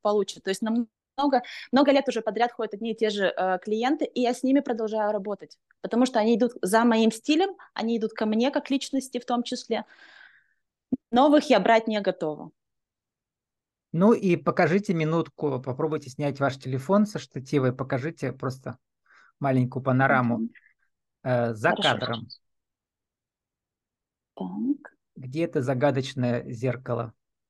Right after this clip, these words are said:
Speaker 2: с меткой? А метку мы не видим. А, вон, кругленькая, да, вон там.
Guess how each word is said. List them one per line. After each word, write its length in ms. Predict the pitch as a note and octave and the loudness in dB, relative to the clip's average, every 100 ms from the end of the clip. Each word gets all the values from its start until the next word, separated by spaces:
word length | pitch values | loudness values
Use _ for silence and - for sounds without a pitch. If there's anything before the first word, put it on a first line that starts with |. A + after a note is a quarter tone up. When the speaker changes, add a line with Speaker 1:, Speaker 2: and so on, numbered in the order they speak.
| _ | _
Speaker 2:
с 140 | - - | -12 -6
меткой? 460 | C3+ C3+ - A#2 - _ _ _ _ _ _ _ _ _ _ _ _ _ _ - - - _ _ _ _ _ _ _ _ _ _ | -4 -6 -10 -14 -16 _ _ _ _ _ _ _ _ _ _ _ _ _ _ -20 -20 -20 _ _ _ _ _ _ _ _ _ _
А 100 | D#3 | -2
метку 360 | C3+ C3+ - F#3 | 2 2 2 2
мы 120 | F#3 | 4
не 120 | F#3+ | 2
видим. 220 | C#3+ C#3+ | 0 0
А, 100 | E3 | 2
вон, 320 | C3+ D#3 A#2+ A#2 | 2 2 2 0
кругленькая, 680 | - D#3+ B2+ A#2+ A#2+ B2 A#2 | -2 0 0 0 -2 -8 -4
да, 160 | C3 | -6
вон 160 | C3+ B2 | -6 -8
там. 240 | B2+ A#2 | -8 -10